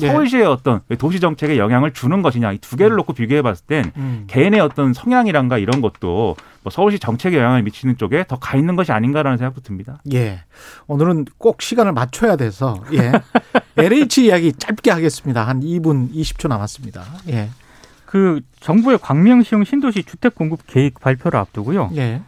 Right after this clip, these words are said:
Speaker 3: 엘에이치 직원 한 십여 명 정도가 백억 상당의 칠천 평 규모 토지를 사전 매입했다, 이런 의혹이 제기가 됐고,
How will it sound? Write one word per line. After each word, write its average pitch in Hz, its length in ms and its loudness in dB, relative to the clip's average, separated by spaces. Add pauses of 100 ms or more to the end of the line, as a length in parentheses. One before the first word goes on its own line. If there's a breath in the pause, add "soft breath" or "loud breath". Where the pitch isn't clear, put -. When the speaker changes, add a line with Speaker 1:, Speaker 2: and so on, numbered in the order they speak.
(120)
Speaker 3:
엘에이치 175 520 0
직원 175 240 -2
한 170 100 0
십여 311 320 -2
명 233 160 4
정도가 110 560 0 (320)
백억 131 400 0
상당의 151 460 -2
칠천 294 400 0
평 220 160 2
규모 165 220 -2
토지를 135 360 -8
사전 254 340 2
매입했다, 127 420 0
이런 120 220 0
의혹이 120 260 -2
제기가 113 360 -4
됐고, 98 460 -2